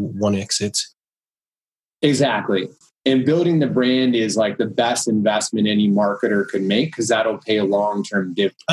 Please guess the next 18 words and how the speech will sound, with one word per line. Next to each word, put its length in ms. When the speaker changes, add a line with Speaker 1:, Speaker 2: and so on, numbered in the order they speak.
Speaker 1:
And, 140
and 160
you 60
see, 140
the 140
advantage 720
of 260
this 300
is 100
the 80
fact 320
that 220
you 400
have, 580
you 60
know, 120
the 100
life, 320